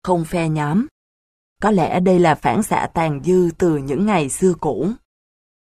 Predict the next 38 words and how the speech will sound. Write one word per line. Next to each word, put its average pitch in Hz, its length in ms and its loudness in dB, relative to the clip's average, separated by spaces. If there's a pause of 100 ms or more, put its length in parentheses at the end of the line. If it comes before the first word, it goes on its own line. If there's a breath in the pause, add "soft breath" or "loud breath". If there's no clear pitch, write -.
Merkel 175 500 0
sở 135 180 -2
hữu 175 200 0
khả - 180 -4
năng 185 300 0
làm 156 320 -2
người 156 180 0
khác 190 380 -6
thức - 220 -10
tỉnh 151 340 -2 (300)
nhờ 165 300 0
sự 120 240 -6
có 202 100 -2
mặt 220 260 -2
của 135 160 -2
bà 160 400 -2 (380)
và 180 140 2
ấn 165 260 0
tượng 135 300 0
của 151 140 -4
việc 190 200 0
này 170 340 -4
ở 123 160 -6
nơi 185 280 -2
công 175 240 -4
cộng. 131 380 -4 (880)
Phát 226 140 -4
ngôn 190 220 0
viên 170 220 2
chính 185 200 0
phủ 156 200 -2
đầu 180 200 -2
tiên 185 280 0
của 131 200 -2
bà 170 360 -2 (260)
là 165 460 0 (200)
Ulrich 190 480 2 (380)
Wilhelm 165 600 0